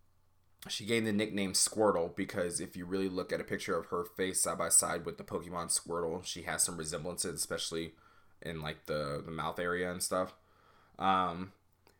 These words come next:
she apparently got first rank in her class, um, either at art school or in just regular school, which obviously leads to the idea that she's very intelligent, which doesn't surprise me.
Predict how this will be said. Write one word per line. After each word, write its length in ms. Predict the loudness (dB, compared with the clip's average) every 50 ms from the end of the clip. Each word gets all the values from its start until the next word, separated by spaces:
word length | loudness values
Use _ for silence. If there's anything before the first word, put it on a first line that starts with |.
| _ _ _ _ -10
she 1080 | -6 -4 -2 -2 0 0 0 2 2 2 2 2 0 0 0 0 0 -2 -2 -4 -6 -8 -8
apparently 880 | -8 -8 -6 0 4 6 8 8 8 6 4 2 2 2 0 -2 -4 -6 -12 _ _ _ _ _ _ _ 0
got 240 | 2 4 4 4 2
first 380 | 0 2 2 4 4 2 -2
rank 320 | 0 0 2 2 0 -4 -6
in 80 | -6
her 160 | -4 -2 -2 -2
class, 640 | 0 4 6 8 8 8 6 4 4 2 0 -2 -6 -18 -20 -20 -14 -8
um, 600 | -4 -4 -2 -2 -2 -4 -4 -8 -8 -12 -14 -16
either 240 | -12 -8 -2 0 0
at 80 | 0 0
art 220 | 2 0 0 0
school 300 | -2 -4 0 2 4 4
or 220 | 4 4 2 0 -2
in 60 | -2
just 160 | -6 -6 -4
regular 300 | -4 -2 -2 0 0 0
school, 440 | -2 0 2 2 4 4 2 0 -4 -14 -20 -20 -20 -20 -20 -20 -20 -20 _ -4
which 580 | -2 0 0 0 -2 -4 -4 -4 -6 -10 -12 -16 -18 _ -20 _ -14 _ -2
obviously 380 | 0 0 2 0 -2 -2 -2
leads 300 | -6 -6 -6 -4 -6 -6
to 520 | -6 -4 -4 -2 -2 -2 -6 -6 -6 -8 -10 -6
the 120 | -4 -2
idea 320 | -2 -2 -2 -2 -2 -2 -2
that 140 | -2 -2 -4
she's 240 | -6 -6 -8 -10
very 260 | -6 -2 -2 0 0 -2
intelligent, 560 | -4 -4 -2 -2 0 -2 -2 -2 -4 -4 -2
which 240 | -2 -2 -2 -2 4
doesn't 260 | 4 4 4 6 2
surprise 380 | 0 0 0 -2 -2 -2 -2
me. 180 | -4 -6 -8 -8